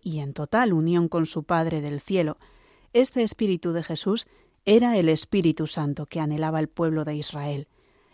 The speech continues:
Y era el mismo espíritu que Jesús prometió a sus discípulos, el mismo espíritu que descendió sobre los discípulos cincuenta días después de la Pascua,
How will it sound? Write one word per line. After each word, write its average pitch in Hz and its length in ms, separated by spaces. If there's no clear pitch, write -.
Y 196 140
era 170 220
el 135 100
mismo 190 340
espíritu 247 460
que 277 160
Jesús 180 340
prometió 175 460
a 185 80
sus 175 180
discípulos, 156 720
el 202 160
mismo 247 280
espíritu 247 480
que 175 120
descendió 160 520
sobre 185 240
los 175 160
discípulos 196 600
cincuenta 220 640
días 208 320
después 165 360
de 170 80
la 151 100
Pascua, 151 440